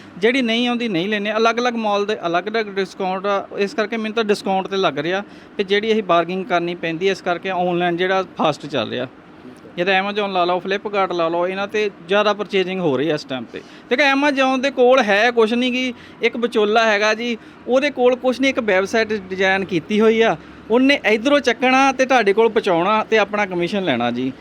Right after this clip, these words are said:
ਇਸ ਕਰਕੇ ਇੱਕ ਨੰਬਰ 'ਤੇ ਵੀ ਇਸ ਵੇਲੇ ਜਾ ਰਿਹਾ, ਮੈਂ ਸੋਚ ਰਿਹਾ ਵੀ ਉਹ ਫਿਕਸ ਰੇਟ ਇੱਕ ਡਿਸਕਾਊਂਟ ਦੇ ਰਿਹਾ। ਜਿੱਦਾਂ ਮਹਿੰਗਾਈ ਬਹੁਤ ਹੈਗੀ ਅੱਜ ਕੱਲ੍ਹ, ਇੱਕ ਛੋਟਾ ਜੇ ਦੇਖਿਆ ਜਾਵੇ ਦਿਹਾੜੀਦਾਰ, ਉਹ ਸਬਜ਼ੀ ਵੀ ਲੈਣ ਜਾਵੇ ਤਾਂ ਚਾਰ ਪੰਜ ਸੌ ਰੁਪਇਆ ਕੋਲ ਚਾਹੀਦਾ, ਉਹਦੀ ਇਨਕਮ ਉਸ ਹਿਸਾਬ ਨਾਲ ਹੈ ਨਹੀਂ, ਇੱਕ ਮਹਿੰਗਾਈ ਦੇ ਮੁੱਦੇ ਵੀ ਬਹੁਤ ਹੈਗੇ ਆ।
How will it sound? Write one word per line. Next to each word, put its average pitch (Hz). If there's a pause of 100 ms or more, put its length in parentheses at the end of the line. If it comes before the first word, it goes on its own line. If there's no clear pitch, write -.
(140)
ਇਸ 220
ਕਰਕੇ 233
ਇੱਕ 226
ਨੰਬਰ 185
'ਤੇ 202
ਵੀ 208
ਇਸ 190
ਵੇਲੇ 190
ਜਾ 185
ਰਿਹਾ, 196
ਮੈਂ 190
ਸੋਚ 190
ਰਿਹਾ 196
ਵੀ 214
ਉਹ 233
ਫਿਕਸ 214
ਰੇਟ 220
ਇੱਕ 262
ਡਿਸਕਾਊਂਟ 160
ਦੇ 113
ਰਿਹਾ। 131 (440)
ਜਿੱਦਾਂ 190
ਮਹਿੰਗਾਈ 226
ਬਹੁਤ 233
ਹੈਗੀ 240
ਅੱਜ 240
ਕੱਲ੍ਹ, 247
ਇੱਕ 254
ਛੋਟਾ 247
ਜੇ 254
ਦੇਖਿਆ 226
ਜਾਵੇ 247
ਦਿਹਾੜੀਦਾਰ, 208 (400)
ਉਹ 277
ਸਬਜ਼ੀ 240
ਵੀ 294
ਲੈਣ 247
ਜਾਵੇ 254
ਤਾਂ 277
ਚਾਰ 226
ਪੰਜ 220
ਸੌ 220
ਰੁਪਇਆ 208
ਕੋਲ 170
ਚਾਹੀਦਾ, 160
ਉਹਦੀ 214
ਇਨਕਮ 202
ਉਸ 185
ਹਿਸਾਬ 190
ਨਾਲ 160
ਹੈ 170
ਨਹੀਂ, 214
ਇੱਕ 220
ਮਹਿੰਗਾਈ 214
ਦੇ 151
ਮੁੱਦੇ 180
ਵੀ 190
ਬਹੁਤ 196
ਹੈਗੇ 175
ਆ। 170